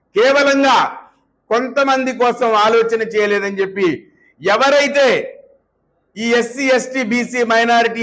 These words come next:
హక్కులు అంటున్నారో వారందరికీ విజ్ఞప్తి చేస్తున్నా, దయచేసి మిత్రులారా, ఈ దేశం అంటే, ఈ రాష్ట్రం అంటే అందరం కలిసి ఉంటే, అంతే తప్ప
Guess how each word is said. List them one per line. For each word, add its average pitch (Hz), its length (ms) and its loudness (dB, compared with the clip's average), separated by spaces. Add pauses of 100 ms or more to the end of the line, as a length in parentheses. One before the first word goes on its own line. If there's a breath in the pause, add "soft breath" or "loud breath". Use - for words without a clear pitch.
హక్కులు 226 300 -2
అంటున్నారో 214 440 0 (120)
వారందరికీ 196 580 -2
విజ్ఞప్తి 185 380 -10
చేస్తున్నా, 131 340 -10 (1200)
దయచేసి 277 580 2
మిత్రులారా, 254 540 2 (840 soft breath)
ఈ 233 160 0 (300)
దేశం 294 340 4 (100)
అంటే, 277 240 2 (300)
ఈ - 20 2 (180)
రాష్ట్రం 247 440 2
అంటే 269 220 2 (640)
అందరం 269 340 0 (200)
కలిసి 247 360 0
ఉంటే, 233 260 0 (760)
అంతే 240 260 2 (140)
తప్ప 269 180 0